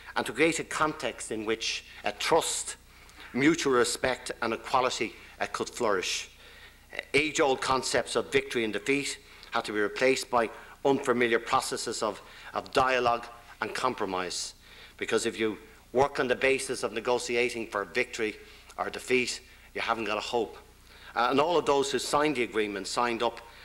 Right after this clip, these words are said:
uh, on the, the democratic process, reaffirming their total and absolute commitments to resolving differences to exclusively democratic means.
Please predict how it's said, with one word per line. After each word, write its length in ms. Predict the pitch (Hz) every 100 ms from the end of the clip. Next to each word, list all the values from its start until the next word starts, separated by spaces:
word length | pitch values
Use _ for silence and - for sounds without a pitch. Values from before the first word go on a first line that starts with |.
| -
uh, 180 | - 110
on 140 | 110 110
the, 180 | 107 98 - - - -
the 100 | 113
democratic 640 | 131 123 120 - 123 120 -
process, 640 | - 139 - 101 - - - - -
reaffirming 640 | 113 117 113 131 131 127 113
their 220 | 110 98 - -
total 440 | - 143 151 131
and 100 | 113 -
absolute 500 | 127 - 117 110 110
commitments 540 | 104 110 113 110 107
to 180 | - 95 - - - -
resolving 600 | 107 - 143 160 135 110
differences 560 | 101 98 101 - 117 -
to 220 | 110 98 - - -
exclusively 760 | 117 - - 147 147 120 107 104
democratic 640 | 107 104 - 107 113 98
means. 480 | 104 101 90 -